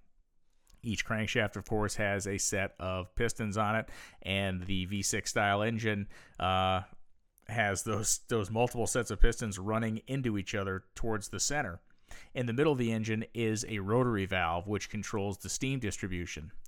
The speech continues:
And because the rotary valve is basically in the center of this triangular-shaped engine, the ports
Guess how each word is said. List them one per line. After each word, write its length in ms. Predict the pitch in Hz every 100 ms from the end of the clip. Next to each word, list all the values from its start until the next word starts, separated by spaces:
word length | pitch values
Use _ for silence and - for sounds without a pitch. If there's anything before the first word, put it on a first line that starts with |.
| -
And 160 | 113
because 300 | 104 98 143
the 100 | 131
rotary 300 | 113 127 123
valve 380 | 107 98 92 95
is 140 | 87 -
basically 460 | 107 107 113 92
in 80 | 95
the 80 | 92
center 400 | - 123 117 101
of 100 | 90
this 140 | 98
triangular-shaped 920 | - 104 101 113 110 92 - 95 - -
engine, 420 | 160 160 98 92 - - - -
the 220 | 98 101
ports 500 | - 127 127 127 -